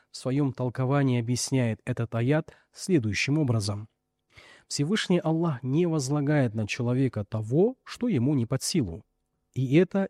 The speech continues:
из проявления его мягкости и милости к своим творениям. ومن هذه الآية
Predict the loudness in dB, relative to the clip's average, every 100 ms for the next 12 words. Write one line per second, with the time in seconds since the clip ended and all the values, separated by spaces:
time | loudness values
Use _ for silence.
0 | -2 -4 -4 -6 -2 -2 0 0 2 2
1 | 2 0 -2 -2 0 0 -2 -4 -4 -4
2 | -6 -6 _ _ -4 -2 0 0 0 -2
3 | -4 -6 -6 -10 -6 -4 -6 -8 -14 _
4 | _ _ -4 0 2 0 -4 -14 -20 _
5 | _ _ _ _ _ _ _ -20 -20 -20
6 | -20 -20 -2 2 4 6 6 4 4 2
7 | 2 2 4 2 4 2 2 0